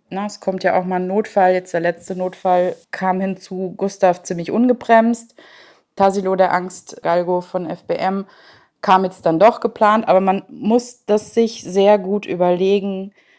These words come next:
was man wie macht. Also wie gesagt, neue Hunde in die Gruppe, das ist so ein Aspekt, wo ich immer stark dran rumdenken muss.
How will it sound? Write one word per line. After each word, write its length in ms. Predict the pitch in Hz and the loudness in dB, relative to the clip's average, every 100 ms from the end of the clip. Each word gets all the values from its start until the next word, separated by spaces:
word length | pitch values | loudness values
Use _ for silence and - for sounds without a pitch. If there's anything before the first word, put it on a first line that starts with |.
| _ _ - | _ _ -20
was 420 | - 185 185 - | 0 2 2 -2
man 260 | 180 180 | -4 -2
wie 120 | 175 170 | -4 -6
macht. 500 | 160 151 - - - | -6 -8 -14 -20 -10
Also 200 | 160 156 | -8 -8
wie 80 | 165 | -6
gesagt, 320 | 165 180 170 | -6 -4 -6
neue 260 | 165 170 | -6 -4
Hunde 300 | 185 226 233 | -2 0 0
in 100 | 220 | -2
die 80 | 214 | -4
Gruppe, 360 | - 226 220 190 | -2 -4 -2 0
das 200 | 190 190 | 0 -2
ist 120 | - | -8
so 60 | 196 | -8
ein 120 | 185 | -8
Aspekt, 420 | 185 - 190 - | -12 -8 -8 -8
wo 60 | 185 | -12
ich 80 | |
immer 280 | 180 180 180 | -8 -6 -6
stark 380 | - - 185 214 | -6 -4 -4 -4
dran 200 | - 208 | -8 -6
rumdenken 640 | 214 214 208 208 208 214 | -2 -2 0 -2 -2 -4
muss. 340 | 208 214 - | -4 -6 -10